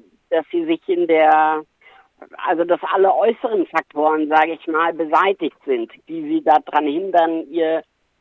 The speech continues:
bestmögliches Leben zu leben oder ihr erträglichstmöglichstes Leben oder was auch immer ihnen dafür fehlt, dass man ihnen das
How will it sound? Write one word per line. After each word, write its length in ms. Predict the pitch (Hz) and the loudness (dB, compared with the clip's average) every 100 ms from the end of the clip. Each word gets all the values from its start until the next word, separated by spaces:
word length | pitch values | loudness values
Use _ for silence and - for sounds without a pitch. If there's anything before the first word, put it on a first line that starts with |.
| _ | _
bestmögliches 960 | 170 175 - - 170 170 175 165 190 160 - | 0 0 0 -6 -2 -2 -2 -6 -8 -10 -8
Leben 420 | 170 254 226 127 _ | -8 -6 -6 -6 _
zu 80 | 127 | -10
leben 580 | 113 110 107 98 90 - | -6 -8 -8 -10 -14 -16
oder 560 | - 110 120 117 120 113 | -12 -8 -6 -2 -2 -2
ihr 420 | 131 127 120 120 - - - - | -2 -2 0 -4 -8 -20 -20 -4
erträglichstmöglichstes 1600 | 143 127 - 180 - - 381 - _ - - - 139 _ - - | -4 -2 0 0 0 -2 -4 -4 _ -8 -6 -6 -8 _ -12 -10
Leben 380 | - 110 101 104 | -8 -8 -8 -10
oder 260 | 87 127 131 | -4 -2 0
was 180 | 147 | 0
auch 160 | 165 156 | -2 -4
immer 280 | 170 196 185 | -4 -2 0
ihnen 400 | 160 175 175 165 | 0 2 2 2
dafür 380 | 156 - 165 147 - | 0 0 -6 -8 -8
fehlt, 400 | 151 175 240 - _ _ _ _ _ | 0 2 0 -4 _ _ _ _ _
dass 160 | 170 170 - | -2 -2 -2
man 360 | 185 180 180 | 0 2 2
ihnen 420 | 180 170 185 175 | -2 -2 0 0
das 260 | 151 170 214 | 2 0 0